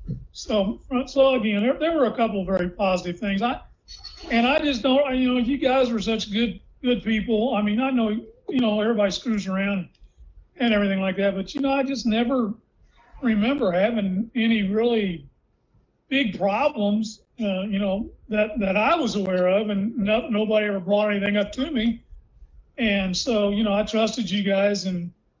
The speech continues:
I was pretty well, you know, from that standpoint, it wasn't any big deal.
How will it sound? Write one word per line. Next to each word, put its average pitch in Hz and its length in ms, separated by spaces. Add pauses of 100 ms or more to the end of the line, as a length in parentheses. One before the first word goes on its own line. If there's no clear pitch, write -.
(300)
I 247 160
was 233 500 (140)
pretty 254 180
well, 202 380 (720)
you 254 60
know, 208 240 (120)
from 226 140
that 208 160
standpoint, 185 540
it 202 100
wasn't 175 260
any 170 140
big 160 220
deal. 160 240